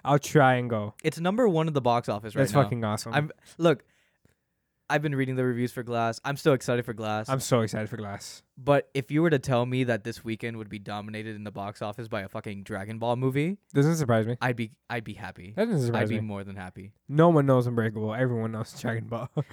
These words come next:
Speaker 2: No, I mean, people know Unbreakable,
Speaker 1: Yeah,
Speaker 2: but
Speaker 1: but
Speaker 2: everybody loves Broly. <laughs>
Speaker 1: everyone loves Dragon Ball.
Speaker 2: Yeah.
Speaker 1: But yeah. Um, in, in, okay,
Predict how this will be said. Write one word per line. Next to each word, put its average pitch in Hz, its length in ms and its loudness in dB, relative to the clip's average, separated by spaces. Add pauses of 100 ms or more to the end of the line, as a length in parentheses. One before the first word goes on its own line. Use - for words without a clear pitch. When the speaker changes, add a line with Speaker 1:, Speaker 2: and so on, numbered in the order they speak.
Speaker 2:
No, 381 120 4
I 240 80 8
mean, 214 140 2
people 480 260 -2
know 131 180 2
Unbreakable, 113 440 2
Speaker 1:
Yeah, 131 320 8
Speaker 2:
but 165 80 6
Speaker 1:
but 135 120 8
Speaker 2:
everybody 139 420 4
loves 104 220 -8
Broly. 117 460 0
<laughs> - 60 -6
Speaker 1:
everyone 151 400 6
loves 127 140 4
Dragon 110 260 2
Ball. 107 120 -4
Speaker 2:
Yeah. 95 220 -4 (120)
Speaker 1:
But 151 140 2
yeah. 113 200 4 (300)
Um, 139 460 4 (240)
in, 156 160 2
in, 170 240 0 (220)
okay, 131 260 4